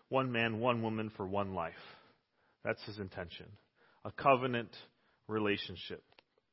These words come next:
Timothy Keller says this about marriage. "Marriage is a gloria-, is glorious, but hard. It's a burning joy and strength, and yet it also involves blood, sweat, and tears.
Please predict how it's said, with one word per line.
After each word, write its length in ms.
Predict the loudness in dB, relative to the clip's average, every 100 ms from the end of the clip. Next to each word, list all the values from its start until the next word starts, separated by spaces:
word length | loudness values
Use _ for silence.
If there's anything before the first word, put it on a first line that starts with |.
| _ _ _ _ -18 _ -20 8
Timothy 240 | 10 10 10
Keller 300 | 12 12 12
says 220 | 10 6 6
this 220 | 6 8
about 240 | 8 10
marriage. 400 | 8 8 8 6
"Marriage 320 | 8 10 10
is 80 | 8
a 80 | 6
gloria-, 680 | 8 12 12 12 12 12 8
is 140 | 4 2
glorious, 580 | 8 10 10 6 2 -2 -10 -14 -20 -20 _
but 160 | 2 4
hard. 440 | 8 8 8 4 -6 -20 _ -20 0
It's 160 | 6 8
a 60 | 12
burning 440 | 12 12 12 8
joy 280 | 8 10 8
and 80 | 4
strength, 460 | 4 6 8 6
and 100 | 4
yet 160 | 6 6
it 80 | 8
also 580 | 10 8 8 8 8 6 -2 -20 _ -6
involves 380 | 4 10 10 8 6
blood, 420 | 10 10 10 4 -6 -10 -4
sweat, 340 | 6 6 6 -2 -20 _
and 160 | -2 0
tears. 440 | 0 4 2 2